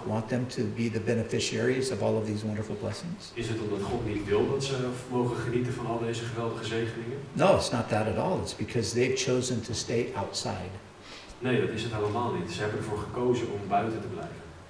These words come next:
Speaker 1: But God has the door wide open.
Speaker 2: Maar God heeft de deuren wagenwijd openstaan.
Speaker 1: And he invites anybody to come in.
Speaker 2: En hij nodigt iedereen uit om naar binnen te komen.
Speaker 1: And this is, every person in the world is in one of two places.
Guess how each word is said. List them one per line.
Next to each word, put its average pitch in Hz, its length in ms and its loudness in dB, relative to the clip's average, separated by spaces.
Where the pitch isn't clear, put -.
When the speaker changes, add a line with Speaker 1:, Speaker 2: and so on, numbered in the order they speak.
Speaker 1:
But 117 180 0
God 123 240 8
has 107 320 2
the 104 140 2
door 104 320 2
wide 104 260 0
open. 104 300 -2
Speaker 2:
Maar - 80 -6
God 120 240 -2
heeft 104 180 -2
de - 120 -6
deuren 101 280 2
wagenwijd 95 520 -4
openstaan. 101 380 -6
Speaker 1:
And 110 100 2
he 117 200 2
invites 107 600 2
anybody 107 400 0
to 92 80 -4
come 98 140 -2
in. 85 140 -6
Speaker 2:
En - 120 -10
hij 98 240 -2
nodigt 101 280 2
iedereen 113 380 -2
uit 92 200 -4
om 90 100 -6
naar 87 80 -6
binnen 92 220 -4
te - 60 -10
komen. - 260 -14
Speaker 1:
And 120 120 2
this 165 220 10
is, - 300 4
every 156 280 8
person 156 420 2
in 135 100 2
the 123 80 2
world 113 320 8
is 110 180 2
in 104 180 4
one 113 160 2
of 110 100 -4
two 110 140 -2
places. - 600 -6